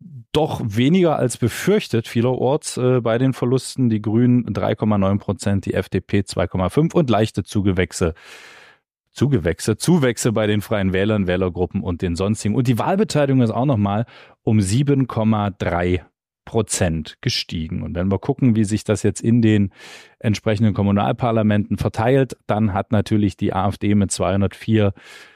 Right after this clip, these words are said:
Sitzen die meisten Sitze errungen, die C D U hunderteinundneunzig und der Rest verteilt sich dann entsprechend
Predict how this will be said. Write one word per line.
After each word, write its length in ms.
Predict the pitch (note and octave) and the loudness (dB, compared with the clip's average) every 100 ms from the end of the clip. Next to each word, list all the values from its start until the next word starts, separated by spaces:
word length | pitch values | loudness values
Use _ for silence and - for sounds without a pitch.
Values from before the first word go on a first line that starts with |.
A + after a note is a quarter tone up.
| _ _ A#2 | _ _ -2
Sitzen 540 | G#2 C3 - B2 A2 | 0 0 2 4 4
die 220 | G2+ G#2 - | 4 2 2
meisten 640 | F#2+ G2+ D3+ - C#3 B2 | 0 2 2 2 2 4
Sitze 340 | A#2 A2+ - | 2 2 0
errungen, 720 | A2 G#2+ A2 G#2+ G#2 G2+ E2+ | 2 2 2 4 4 2 0
die 120 | G#2+ | -2
C 200 | F#2+ G#2+ | -2 0
D 100 | G#2 | 0
U 220 | G2 G2 F#2 | 0 -2 2
hunderteinundneunzig 1120 | G2+ F#2+ - _ F#2+ G2 F2+ F2 F2+ G2 - | 2 2 0 _ -2 0 0 0 -2 -4 -6
und 160 | F2+ | -4
der 100 | E2 | -2
Rest 260 | F2 E2+ - | -2 -2 -4
verteilt 460 | - - E2+ E2+ - | -8 -6 -4 -4 -6
sich 160 | F2 | -8
dann 180 | - D#2+ | -6 -6
entsprechend 680 | - - - A2+ A2+ A2 | -6 -10 -4 -2 2 2